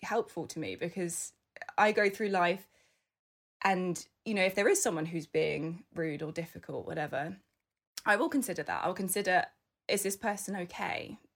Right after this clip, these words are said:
Does this person actually need someone to just say something nice to them? And more often than not, they do. You know, if you were just polite back to someone and give someone a smile, they, they tend to,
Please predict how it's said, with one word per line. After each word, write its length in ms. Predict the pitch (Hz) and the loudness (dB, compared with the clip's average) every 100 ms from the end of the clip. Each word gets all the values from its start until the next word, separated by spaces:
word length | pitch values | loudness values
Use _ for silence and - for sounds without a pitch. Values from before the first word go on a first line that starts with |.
| - | -6
Does 160 | 185 | -4
this 120 | 185 | -4
person 340 | - 202 190 175 | -2 -2 0 0
actually 240 | - - | 0 0
need 140 | 170 165 | -2 -2
someone 200 | 165 160 | -4 -4
to 120 | - | -4
just 340 | 160 - - _ _ _ | -6 -6 -8 _ _ _
say 160 | - 180 | -4 -2
something 200 | 175 - | -2 -2
nice 240 | 175 175 175 | 0 0 -2
to 100 | - | -6
them? 160 | 104 - | -4 -2
And 140 | 214 | 2
more 200 | 220 240 | 4 4
often 200 | 247 240 | 2 0
than 120 | 240 | 2
not, 160 | 233 226 | 2 0
they 100 | 226 | 0
do. 140 | 214 233 | 2 4
You 300 | 202 127 196 | 4 2 0
know, 100 | 185 | 0
if 200 | 180 - | 0 0
you 80 | 233 | 2
were 100 | 240 | 2
just 220 | 214 - | 2 -4
polite 380 | - 208 226 - | -2 0 0 2
back 220 | 220 - | 2 2
to 100 | 202 | -4
someone 400 | 208 196 180 185 - - _ - | -4 -2 -2 -2 -8 -20 _ -8
and 100 | 202 | -2
give 160 | 208 208 | 0 0
someone 220 | 202 185 | -2 -2
a 40 | |
smile, 420 | - 214 214 190 | -2 2 4 4
they, 340 | 175 180 180 - | 2 2 2 0
they 100 | 185 | -4
tend 300 | 185 196 226 | -2 -2 -2
to, 280 | - 190 175 | -2 -2 -4